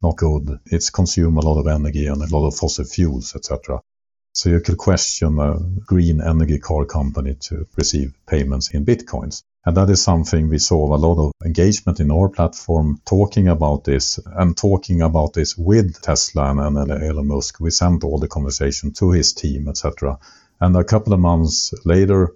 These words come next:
he made a statement, sold all his Bitcoins, and told everyone that, uh, Tesla will not use this because it's not environment friendly. That is a great leadership, because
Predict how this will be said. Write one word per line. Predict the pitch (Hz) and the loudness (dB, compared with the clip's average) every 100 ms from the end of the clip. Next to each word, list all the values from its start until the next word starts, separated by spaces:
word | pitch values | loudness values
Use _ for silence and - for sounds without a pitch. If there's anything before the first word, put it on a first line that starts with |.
| 82 | 0
he | 110 | 4
made | 98 95 85 | 6 6 4
a | 85 | 2
statement, | - 82 80 - 78 78 | 2 2 2 0 0 0
sold | - 107 107 92 | 0 2 2 2
all | 85 85 78 | 0 0 0
his | 69 | 0
Bitcoins, | - 78 - - 71 71 71 - - | 0 -4 -4 -6 -2 -2 -2 -4 -2
and | 76 71 73 - | -2 0 -4 -2
told | 95 82 73 | 0 0 0
everyone | 71 80 73 73 71 | -2 -2 -2 -2 -2
that, | 71 - - - | -2 -4 -10 -12
uh, | 90 85 - | -10 -10 -4
Tesla | 85 - - | -2 -2 -6
will | 76 76 | -4 -2
not | 71 - - | -4 -6 -4
use | 95 98 | -4 -4
this | 73 - | -6 -8
because | - - 80 - | -10 -10 -8 -8
it's | - - - | -10 -10 -8
not | 80 - | -12 -8
environment | 85 78 73 73 - | -6 -4 -4 -6 -6
friendly. | 82 104 92 78 _ - | -4 -2 -4 -8 _ 0
That | 104 107 | 2 4
is | 87 82 | 2 2
a | 76 | 0
great | 87 80 76 71 | 2 2 2 0
leadership, | 76 73 67 65 - 69 _ _ _ _ _ - | 0 0 0 -4 -8 -12 _ _ _ _ _ -4
because | 85 - 80 - - | -4 0 0 0 -4